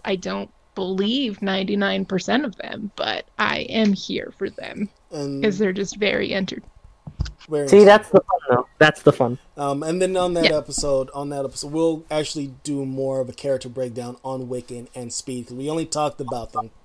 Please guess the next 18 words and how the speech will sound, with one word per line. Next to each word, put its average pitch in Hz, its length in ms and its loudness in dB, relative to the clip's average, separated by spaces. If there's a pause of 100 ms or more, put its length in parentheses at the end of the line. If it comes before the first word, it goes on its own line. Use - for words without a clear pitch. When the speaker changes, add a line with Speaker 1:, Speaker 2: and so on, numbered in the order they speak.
(140)
Speaker 2:
'cause 127 220 -10
of 123 80 -12
their 127 100 -6
first 147 340 -6
names. 113 380 -14 (380)
But 131 120 -10
we'll 147 260 -4
do 151 360 -8
a 143 40 -4
more 143 260 -4
in-depth, 139 320 -6
like, 123 160 -8
who 156 180 -8
the 143 100 -2
hell 131 220 -4
are 131 180 -6
they? 123 220 -6
So 127 320 0